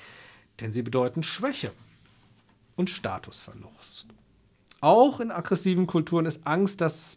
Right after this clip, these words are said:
beherrschende Motiv. Angst ist die wahre C E O, die die Menschen zu ihrem Verhalten motiviert. Und diese Angst wird aggressiv durch Wettbewerb und vermeintliche Stärke kompensiert.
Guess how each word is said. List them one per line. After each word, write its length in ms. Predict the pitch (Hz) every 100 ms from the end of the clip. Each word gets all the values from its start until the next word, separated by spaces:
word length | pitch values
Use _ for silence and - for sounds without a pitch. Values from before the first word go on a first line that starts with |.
| -
beherrschende 600 | 160 151 147 - 127 127
Motiv. 580 | 123 120 131 123 - - - _ _ -
Angst 500 | 151 220 226 - -
ist 180 | 165
die 120 | 180 151
wahre 340 | 151 151 151
C 340 | 143 156 139
E 60 | 139
O, 340 | 117 107 107 110 _ -
die 80 | 123
die 80 | 117
Menschen 680 | 123 170 190 - 180 180
zu 140 | - 170
ihrem 240 | 139 135
Verhalten 480 | - 107 110 117 127
motiviert. 580 | 120 117 113 104 - - _ _ - - - - -
Und 140 | 139
diese 180 | 185 202
Angst 260 | 226 202 -
wird 180 | 190 -
aggressiv 720 | 170 - 185 175 156 165 -
durch 280 | 131 113 117
Wettbewerb 880 | 156 - 180 156 131 131 131 131 -
und 200 | 117 113
vermeintliche 640 | 107 104 120 156 151 -
Stärke 460 | - - 95 107 -
kompensiert. 720 | - 113 131 123 120 - -